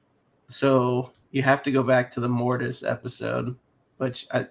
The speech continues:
I'm pretty sure it's either Steven or Matt. One of you don't really, like, love that episode where it talks about, like,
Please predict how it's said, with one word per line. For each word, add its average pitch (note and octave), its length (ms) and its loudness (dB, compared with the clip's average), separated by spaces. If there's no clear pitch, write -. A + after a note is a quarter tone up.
I'm B2 160 -2
pretty D#3+ 160 -2
sure C3+ 180 -2
it's B2 160 -4
either C3 480 -2
Steven D#3 380 -2
or B2 80 -2
Matt. C3+ 260 2
One D3 180 2
of D3 60 2
you C3 100 2
don't B2+ 220 0
really, B2 160 0
like, A#2 260 -2
love A#2+ 420 -4
that B2+ 140 2
episode C3+ 480 0
where B2+ 100 -2
it B2 40 -10
talks - 240 -2
about, - 140 -2
like, - 240 -4